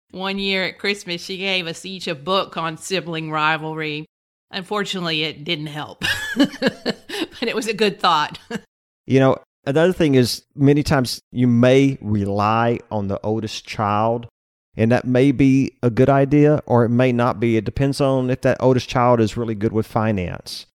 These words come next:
Speaker 2: And many times they are, because of just, you ever heard of the birth order before?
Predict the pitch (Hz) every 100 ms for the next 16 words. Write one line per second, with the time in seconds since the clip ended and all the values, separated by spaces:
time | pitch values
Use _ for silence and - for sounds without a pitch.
0 | _ - 123 147 226 - 285 269 247 226
1 | 226 127 113 143 117 113 139 - 147 147
2 | 139 160 131 107 123 127 135 151 156 165
3 | 170 165 180 - 175 180 180